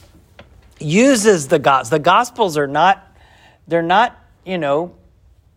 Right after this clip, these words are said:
um, inscribed in gold and hung on the wall.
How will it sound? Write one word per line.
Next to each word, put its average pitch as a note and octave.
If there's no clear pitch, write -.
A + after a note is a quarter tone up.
um, B2+
inscribed D#3
in D#3
gold C3
and B2+
hung C#3
on C3+
the A#2
wall. A2+